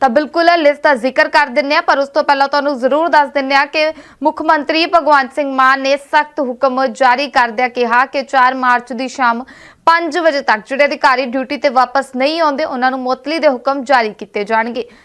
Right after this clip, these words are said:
ਤੇ ਇਸ ਹੁਕਮ ਦੇ ਅਨੁਸਾਰ ਜਿਹੜੇ ਮਾਲ ਅਧਿਕਾਰੀ ਪੰਜ ਵਜੇ ਤੋਂ ਬਾਅਦ ਡਿਊਟੀ ਤੇ ਵਾਪਸ ਨਹੀਂ ਆਉਂਦੇ, ਉਹਨਾਂ ਨੂੰ ਆਪਣੇ ਆਪ ਨੂੰ ਮੁਅੱਤਲ ਦੇ ਅਧੀਨ ਸਮਝਣਾ ਚਾਹੀਦਾ। ਚੇਤਾਵਨੀਆਂ ਦੇ ਬਾਵਜੂਦ ਕੰਮ ਤੇ ਨਾ ਪਰਤੇ ਚੌਦਾਂ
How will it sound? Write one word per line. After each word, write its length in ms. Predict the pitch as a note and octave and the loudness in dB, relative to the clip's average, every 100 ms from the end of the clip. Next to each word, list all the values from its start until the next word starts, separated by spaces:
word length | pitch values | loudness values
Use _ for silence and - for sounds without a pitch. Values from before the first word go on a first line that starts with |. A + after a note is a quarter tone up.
| - | -2
ਤੇ 60 | D4 | -2
ਇਸ 120 | D#4 | 0
ਹੁਕਮ 280 | E4+ F#4+ F#4 | 0 0 2
ਦੇ 100 | F4+ | 0
ਅਨੁਸਾਰ 400 | E4+ F4 D#4+ D#4 | 2 2 2 2
ਜਿਹੜੇ 240 | D#4 D#4 | 0 0
ਮਾਲ 280 | C#4+ C4+ C4+ | 2 2 2
ਅਧਿਕਾਰੀ 460 | C4 C4+ C4 A#3+ | 0 0 2 2
ਪੰਜ 400 | C4+ C4+ C4+ C4 | 0 0 0 -2
ਵਜੇ 240 | C4 B3 C4 | -4 -4 -2
ਤੋਂ 200 | C4 B3 | -2 0
ਬਾਅਦ 380 | A3+ A#3 C4+ B3 | 2 2 2 -2
ਡਿਊਟੀ 380 | A#3+ B3 C#4+ | -12 -10 -8
ਤੇ 120 | C#4+ C4 | -2 0
ਵਾਪਸ 420 | A#3 A3+ B3 A#3+ B3+ B3 B3+ - - - | 0 0 -2 -6 -4 -6 -8 -20 -20 -8
ਨਹੀਂ 460 | C4 D#4 C4 F4+ G4+ | -2 0 0 0 2
ਆਉਂਦੇ, 380 | E4+ D4+ E4+ - - - - | 2 2 -2 -4 -20 -12 0
ਉਹਨਾਂ 300 | E4 F4 F#4+ | 2 2 2
ਨੂੰ 120 | F#4+ | 2
ਆਪਣੇ 300 | E4 E4+ E4 | 2 2 2
ਆਪ 200 | D4 D4 | 2 0
ਨੂੰ 140 | D#4 | -6
ਮੁਅੱਤਲ 420 | D#4 C#4+ C#4 D4 C#4+ | -2 0 2 2 2
ਦੇ 160 | D4 | 2
ਅਧੀਨ 300 | C#4+ D#4 C4+ | 2 0 -4
ਸਮਝਣਾ 480 | G#3 G#3+ G3+ - A#3+ | -4 -6 -6 -8 -6
ਚਾਹੀਦਾ। 320 | A#3 B3 A3+ | -4 -2 -2
ਚੇਤਾਵਨੀਆਂ 720 | - G#3 B3 C#4 D4+ D#4+ F#4 F4+ | -4 -6 0 2 2 0 0 2
ਦੇ 100 | F4+ | 2
ਬਾਵਜੂਦ 560 | B3 B3 B3 E4 F#4 | 2 2 0 -4 -6
ਕੰਮ 260 | - D4 C4+ | 0 0 0
ਤੇ 160 | D4 | -2
ਨਾ 240 | B3+ B3 A#3+ | 0 0 2
ਪਰਤੇ 440 | A#3+ B3 B3 B3 | 0 -2 0 -4
ਚੌਦਾਂ 420 | B3 C4+ A#3 B3 | -2 0 0 0